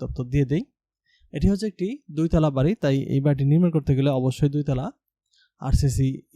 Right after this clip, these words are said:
স্ট্রাকচার ফাউন্ডেশন দিয়ে করতে হবে। তো বাড়িটি যদি দুইতলা ফাউন্ডেশন দিয়ে আপনি নিচের এই যে একতলা করতে চান, ফাউন্ডেশন এবং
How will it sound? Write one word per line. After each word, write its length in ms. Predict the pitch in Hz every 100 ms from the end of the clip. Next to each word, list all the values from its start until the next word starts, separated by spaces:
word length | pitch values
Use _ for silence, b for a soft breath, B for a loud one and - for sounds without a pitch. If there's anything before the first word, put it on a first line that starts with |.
| 147
স্ট্রাকচার 360 | 135 - 143 127
ফাউন্ডেশন 420 | - 143 139 143 135
দিয়ে 120 | 135 -
করতে 160 | 170 147
হবে। 160 | 120 220 _ - - _ _ _ _ -
তো 40 | 139
বাড়িটি 220 | 160 156 156
যদি 120 | 160 156 147
দুইতলা 380 | 156 156 156 156 147
ফাউন্ডেশন 400 | 143 147 131 156 147
দিয়ে 120 | 151
আপনি 140 | 143 139 156 151
নিচের 280 | 151 151 143 - 131
এই 60 | 123
যে 80 | 131 -
একতলা 280 | 139 156 147 -
করতে 200 | 147 127
চান, 120 | 135 160
ফাউন্ডেশন 520 | - 139 135 131 151 139 -
এবং 120 | 131